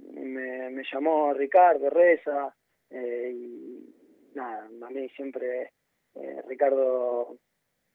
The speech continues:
yo le tengo un cariño enorme y creo que es mutuo, eh, y me llamó para,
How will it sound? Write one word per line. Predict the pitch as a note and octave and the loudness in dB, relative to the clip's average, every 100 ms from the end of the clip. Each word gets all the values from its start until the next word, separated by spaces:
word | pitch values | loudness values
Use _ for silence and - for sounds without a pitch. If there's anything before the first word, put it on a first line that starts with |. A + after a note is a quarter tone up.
| _ _ _ | _ _ _
yo | - C#3 | -14 -12
le | C3+ | -10
tengo | C#3 | -8
un | C3+ | -4
cariño | C3+ C3+ C#3 | -4 -4 0
enorme | E3+ F3+ E3+ C#3+ C#3 | 4 6 6 4 -2
y | C3 - | -4 0
creo | C#3 B2+ | 0 0
que | C3 | -4
es | |
mutuo, | D3 F3 E3 D#3+ D3+ D3 _ _ _ _ | -4 -4 -2 2 2 2 _ _ _ _
eh, | C3+ B2 B2 A#2+ A#2+ A#2+ A#2+ - | -12 -8 -8 -8 -8 -8 -10 -12
y | C3 B2+ B2 C3 | -14 -14 -10 -4
me | D#3 | -4
llamó | D3 F#3 F#3+ | 0 4 6
para, | D#3 D3 C#3+ C#3 | 8 8 6 2